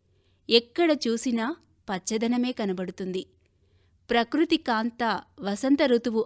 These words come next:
ఆగమనంతో పచ్చని చీర చుట్టుకుంటుంది. ఇది సృష్టి క్రమం.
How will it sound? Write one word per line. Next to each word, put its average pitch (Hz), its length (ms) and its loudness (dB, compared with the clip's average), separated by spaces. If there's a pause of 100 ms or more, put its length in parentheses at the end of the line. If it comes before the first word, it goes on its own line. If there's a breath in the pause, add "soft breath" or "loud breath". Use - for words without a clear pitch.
ఆగమనంతో 208 800 -2 (560 soft breath)
పచ్చని 359 380 4
చీర 226 340 0
చుట్టుకుంటుంది. 190 840 -6 (540)
ఇది 208 340 -2 (300)
సృష్టి 226 420 -4
క్రమం. 185 420 -4